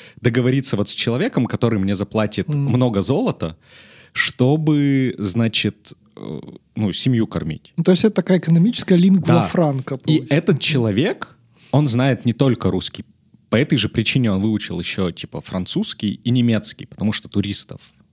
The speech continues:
Speaker 1: из Франции и Германии тоже ездит очень много в Турцию. Ну, а вот чувак, про которого я говорю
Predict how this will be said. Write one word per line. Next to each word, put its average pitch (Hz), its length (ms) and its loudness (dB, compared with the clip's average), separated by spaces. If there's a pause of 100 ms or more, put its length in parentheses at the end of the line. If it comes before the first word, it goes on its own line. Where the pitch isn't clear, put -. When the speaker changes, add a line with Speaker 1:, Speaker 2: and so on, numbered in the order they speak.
Speaker 1:
из - 100 -8
Франции 101 400 -2
и - 40 -12
Германии 156 360 0
тоже 113 380 0
ездит 82 320 -6
очень - 240 -12
много 87 240 -8
в - 80 -20
Турцию. 156 480 -4
Ну, 101 120 -2
а 95 80 -2
вот 82 120 -8
чувак, 90 300 -8
про 78 100 -16
которого 85 300 -8
я 82 80 -6
говорю 87 260 -6